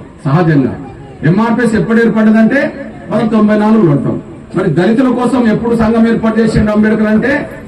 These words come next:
ఆయన చరిత్రలోనే పంతొమ్మిది వందల ఇరవై నాలుగులో ఉన్నది. ఇప్పుడు ఎంఆర్పిఎస్ ఎప్పుడు ఏర్పాటు చేసామని మనం ఏం చెప్పుకుంటూ వస్తాం వేదిక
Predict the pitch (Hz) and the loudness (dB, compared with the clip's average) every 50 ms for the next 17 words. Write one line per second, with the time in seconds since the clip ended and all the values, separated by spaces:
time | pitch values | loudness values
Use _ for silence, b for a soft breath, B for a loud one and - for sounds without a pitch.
0 | - - - - 170 190 214 - - - - - - 226 214 226 226 226 269 277 | -16 -8 -4 0 0 2 2 2 0 0 -2 -2 0 2 2 4 4 4 2 2
1 | - 190 202 214 208 208 202 180 180 190 196 196 190 190 190 190 190 196 196 185 | 0 0 0 2 2 2 2 2 4 4 4 2 2 2 2 2 2 2 4 4
2 | 151 139 135 131 - - - - - - - - - - - - - - - 160 | 4 4 4 2 0 -4 -6 -10 -12 -16 -16 -18 -20 -20 -20 -20 -20 -6 -2 -2
3 | 180 196 214 208 185 165 156 160 190 226 247 226 175 - - - 226 190 - 226 | 0 0 0 0 0 0 2 2 2 2 2 0 0 0 0 0 0 0 2 2
4 | 233 233 226 220 220 220 233 233 - 233 233 226 226 220 214 214 214 190 202 226 | 2 2 2 0 0 0 0 0 0 0 0 2 2 2 2 2 2 2 2 4
5 | 233 226 226 214 220 220 214 214 214 226 220 208 214 220 - - | 4 2 2 2 0 0 0 0 0 -2 -2 -2 0 -2 0 0